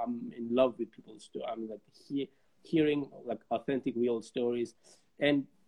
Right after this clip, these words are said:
to help, you know, and to make a change, those were the missions. I felt as though I have, I have accomplished a sense of, uh, life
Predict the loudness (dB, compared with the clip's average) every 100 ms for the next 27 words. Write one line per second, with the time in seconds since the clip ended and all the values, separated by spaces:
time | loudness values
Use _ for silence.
0 | _ _ _ _ -4 -4 2 6 6 4
1 | -2 0 2 2 0 0 2 4 4 4
2 | 0 2 2 2 2 4 4 2 -2 0
3 | 2 2 0 -6 -6 -6 -4 -6 -4 -4
4 | -2 -2 0 -2 -4 -8 -8 _ _ _
5 | _ -4 -2 2 2 0 -14 -10 -2 2
6 | 2 2 0 -2 -2 2 2 2 0 -2
7 | -2 _ 0 2 2 -2 _ _ _ _
8 | _ _ -4 0 4 4 2